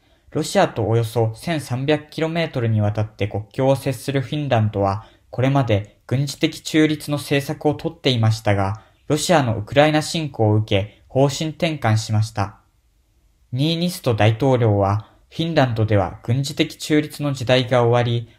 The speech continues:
新しい時代が始まる」と述べました。これに対し、ロシア大統領府のペスコフ報道官は、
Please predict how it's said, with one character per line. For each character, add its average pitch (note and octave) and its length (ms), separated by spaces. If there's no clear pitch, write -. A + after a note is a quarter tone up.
新 C#3+ 220
し F3+ 220
い D#3 40
時 B2+ 140
代 A2 180
が A2 120
始 A2 260
ま C3+ 100
る」 C#3+ 140
と A#2+ 80
述 G#2+ 100
べ G2+ 120
ま G#2+ 140
し A2 100
た。 F#2+ 300
こ - 160
れ B2+ 80
に D3+ 120
対 D3 200
し、 G#2 340
ロ C3+ 100
シ - 180
ア C3 60
大 A2+ 260
統 D3 200
領 D3 180
府 A2+ 140
の G#2 260
ペ A#2+ 120
ス A2+ 120
コ D#3+ 160
フ D#3+ 60
報 A#2 240
道 B2+ 200
官 G#2+ 260
は、 F#2+ 300